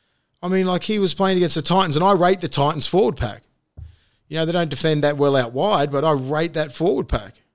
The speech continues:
You know, um, I'm looking at his stats here. Like, he only played, and this is what he did. He did this in forty-six minutes. Forty-six,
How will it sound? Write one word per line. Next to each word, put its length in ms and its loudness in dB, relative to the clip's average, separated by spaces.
You 140 -12
know, 240 -8
um, 360 -2
I'm 120 -6
looking 220 -4
at 120 -2
his 220 -2
stats 400 -6
here. 360 -2
Like, 100 -8
he 80 0
only 140 0
played, 180 -4
and 80 -2
this 120 0
is 80 -2
what 100 2
he 60 0
did. 180 0
He 80 -6
did 140 -6
this 140 -4
in 60 -2
forty-six 520 -2
minutes. 240 -8
Forty-six, 760 -4